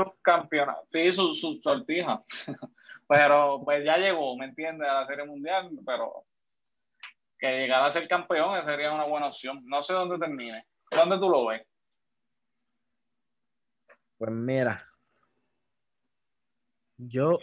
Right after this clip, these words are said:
Speaker 1: Es complicado, por eso te digo.
Speaker 2: <clears throat> Es más complicado saber dónde va a terminar Yadiel que dónde va a terminar el Faquito, Paquito Lindor. Yo
Speaker 1: Pero si tú te
Speaker 2: genuinamente,
Speaker 1: pones a pensar, ajá.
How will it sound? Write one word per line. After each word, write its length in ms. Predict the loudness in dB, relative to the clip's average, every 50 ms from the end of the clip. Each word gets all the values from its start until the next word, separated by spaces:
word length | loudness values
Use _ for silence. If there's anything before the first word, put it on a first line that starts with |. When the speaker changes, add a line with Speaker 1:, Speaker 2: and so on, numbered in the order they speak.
| -4 -10 -8
Speaker 1:
Es 200 | -8 -8 -6 -4
complicado, 800 | -4 -4 -2 2 2 2 4 4 6 6 8 8 8 6 6 6
por 120 | 4 4
eso 200 | 4 2 0 -2
te 140 | 0 0 0
digo. 360 | 0 0 -2 -2 -4 -4 -8 _ _ _ _ _ _ _ _ _ _ _ _ _ _ _ _ _ _ _ _ _ _ _ _ _ _ -20 -20 -20 _ _ _ _ _ _ _ -4
Speaker 2:
<clears throat> 380 | -2 0 0 0 -2 -4 -6 -8 -14 -18 -6 0
Es 120 | 2 4
más 140 | 4 4 2
complicado 580 | 2 0 0 2 2 2 4 4 6 6 6 4
saber 220 | 4 4 4 4 4
dónde 200 | 2 2 4 4
va 60 | 4
a 40 | 4
terminar 320 | 2 0 0 0 0 2
Yadiel 420 | 2 4 4 6 4 4 2 0 -2
que 120 | 0 0
dónde 220 | 0 0 0 0 2
va 80 | 2
a 40 | 2
terminar 340 | 0 -2 -4 -4 -6 -6 -6
el 80 | -8 -8
Faquito, 600 | -6 -6 -6 -6 -8 -10 -12 -12 -12 -14 -12 -8
Paquito 360 | -8 -6 -6 -6 -6 -6 -6
Lindor. 440 | -6 -6 -8 -8 -8 -8 -8 -10 -12 _ _ _ _ _ _ _ _ _ _ _ _ _
Yo 500 | -16 -4 2 4 4 6 6 4 4 2 4
Speaker 1:
Pero 160 | 4 4 6
si 60 | 6
tú 40 | 4
te 60 | 2
Speaker 2:
genuinamente, 640 | 0 -2 0 2 2 2 4 4 4 4 4 4 4 6
Speaker 1:
pones 200 | 6 8 8 8
a 120 | 6 4
pensar, 320 | 2 -2 -8 -8 -12 -16 -14
ajá. 320 | -12 -12 -12 -10 -12 -12